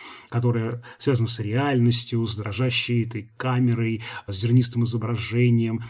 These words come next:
с этим ощущением, что буквально вот это неснятое кино, в котором как бы нет автора даже, а просто вот какую-то кассету вы, приехавши в съёмную квартиру, нашли под диваном, поставили её, и она вот как бы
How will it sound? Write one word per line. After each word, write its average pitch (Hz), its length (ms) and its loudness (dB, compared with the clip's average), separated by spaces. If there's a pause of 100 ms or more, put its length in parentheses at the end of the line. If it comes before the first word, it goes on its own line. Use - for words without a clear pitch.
(140)
с 110 140 -6
этим 127 120 2
ощущением, 135 420 0
что 117 100 -6
буквально 120 340 2
вот 117 100 0
это 120 100 -8
неснятое 117 580 2
кино, 127 540 -2 (240)
в - 60 -16
котором 117 260 -4
как 107 100 -6
бы 113 80 -2
нет 110 180 -4
автора 117 420 -2
даже, 107 280 -6
а 120 60 -8
просто 123 280 -4
вот 113 100 -6
какую-то 123 280 -6
кассету 120 480 -4 (280)
вы, 120 320 4 (160)
приехавши 117 520 0
в - 80 -6
съёмную 113 360 0
квартиру, 120 480 0
нашли 113 320 0
под 120 180 -6
диваном, 123 480 2
поставили 120 640 0
её, 104 220 -2
и - 40 -8
она 104 200 -4
вот 110 120 -6
как 98 120 -10
бы 104 180 -8